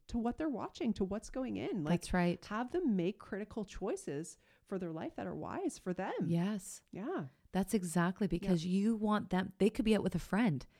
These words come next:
Speaker 1: Yeah.
Speaker 2: And it's keeping those conversations open.
Speaker 1: Yeah.
Speaker 2: It's keeping talking about what they're watching.
Speaker 1: Yeah.
Speaker 2: Have, have, have they watched anything they felt un-,
Speaker 1: Yeah.
Speaker 2: un-, you know, just
Speaker 1: Yeah.
Speaker 2: asking them, "Has anything happened where you've just felt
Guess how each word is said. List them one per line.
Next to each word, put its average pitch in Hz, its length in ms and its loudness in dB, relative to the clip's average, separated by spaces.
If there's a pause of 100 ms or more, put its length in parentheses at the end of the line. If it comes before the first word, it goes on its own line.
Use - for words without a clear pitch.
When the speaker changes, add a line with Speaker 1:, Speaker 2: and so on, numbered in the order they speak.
(180)
Speaker 1:
Yeah. 156 140 -10 (140)
Speaker 2:
And 214 120 8
it's 185 100 0
keeping 277 260 2
those 254 160 6
conversations 214 800 4
open. 175 400 6
Speaker 1:
Yeah. 170 120 0
Speaker 2:
It's - 140 0
keeping 214 520 4 (140)
talking 180 440 4
about 196 240 2
what 196 180 2
they're 220 140 0
watching. 180 560 2
Speaker 1:
Yeah. 190 80 0
Speaker 2:
Have, 175 220 -4
have, - 300 0
have 165 160 0
they 170 100 6
watched 151 380 2
anything 202 300 4
they 196 100 2
felt 185 280 0
un-, 196 100 0
Speaker 1:
Yeah. - 140 -6
Speaker 2:
un-, 190 140 2 (420)
you 381 60 4
know, 320 120 4
just 247 180 2
Speaker 1:
Yeah. 214 120 4
Speaker 2:
asking 392 300 2
them, 165 160 6
"Has 202 320 4
anything 233 340 2
happened 247 400 0
where 214 100 4
you've 190 220 4
just 214 240 -8
felt 214 240 2